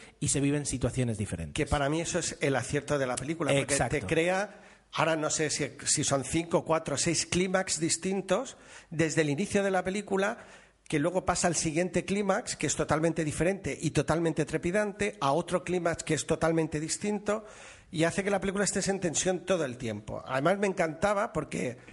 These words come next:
Speaker 2: en el cine oías a la gente, "Oh, ah, oh", y es, es muy buena en ese sentido.
Speaker 1: Acompañada de una banda sonora muy buena.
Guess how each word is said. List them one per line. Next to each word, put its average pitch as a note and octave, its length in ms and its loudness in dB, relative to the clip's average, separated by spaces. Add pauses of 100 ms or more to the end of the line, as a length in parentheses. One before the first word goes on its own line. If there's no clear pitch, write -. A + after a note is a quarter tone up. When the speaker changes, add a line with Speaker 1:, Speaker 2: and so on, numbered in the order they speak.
(300)
Speaker 2:
en D#3 120 0
el C3+ 100 0
cine F#3+ 240 2
oías F#3 380 0
a E3 40 4
la D3 80 0
gente, F3+ 380 0 (240)
"Oh, G#3+ 320 -2 (140)
ah, A3 280 0 (300)
oh", A3 320 -2 (120)
y B2+ 220 -6 (560)
es, - 380 0 (180)
es D3+ 240 -2
muy D#3+ 540 0
buena D#3 280 2
en B2 80 -4
ese A2+ 100 2
sentido. D3 120 2
Speaker 1:
Acompañada D#3 640 2
de F3+ 100 0
una F3+ 140 0
banda E3+ 240 -2
sonora D3+ 580 -2
muy D3 400 2
buena. D#3 400 0